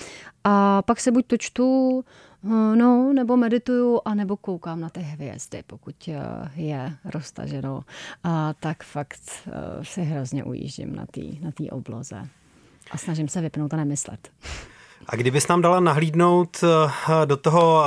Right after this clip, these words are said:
Speaker 2: eh, seznamu, když to je takhle den v Dolomitech, tak z těch tří bodů pozitivních,
Speaker 1: Mhm.
Speaker 2: jsou to spíš, eh, věci, co jsi viděla,
Speaker 1: Mhm,
Speaker 2: příroda,
Speaker 1: mhm.
Speaker 2: nebo lidi, co jsi potkala?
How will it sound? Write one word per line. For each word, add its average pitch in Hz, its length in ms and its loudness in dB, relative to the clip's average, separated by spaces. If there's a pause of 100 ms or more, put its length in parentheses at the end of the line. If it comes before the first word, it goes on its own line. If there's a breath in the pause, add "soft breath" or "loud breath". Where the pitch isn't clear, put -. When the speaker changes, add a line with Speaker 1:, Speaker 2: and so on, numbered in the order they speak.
Speaker 2:
eh, 135 40 2
seznamu, 143 840 2
když 127 440 0
to 156 140 4
je 156 260 4
takhle 156 280 0
den 151 220 4
v 147 60 0
Dolomitech, 113 920 0
tak - 260 -2 (520 loud breath)
z - 100 -12
těch - 160 -2
tří - 300 -2
bodů 135 420 2
pozitivních, 113 800 -4
Speaker 1:
Mhm. 151 360 -8 (220)
Speaker 2:
jsou 135 280 0
to 175 260 -2
spíš, - 720 -4
eh, 131 420 0
věci, 127 360 0
co 170 160 -2
jsi 185 240 0
viděla, 107 440 0
Speaker 1:
Mhm, 214 320 -14
Speaker 2:
příroda, 113 720 -2
Speaker 1:
mhm. 175 420 -10
Speaker 2:
nebo 131 300 0
lidi, 123 240 0
co - 140 -6
jsi - 120 -2
potkala? 98 460 -6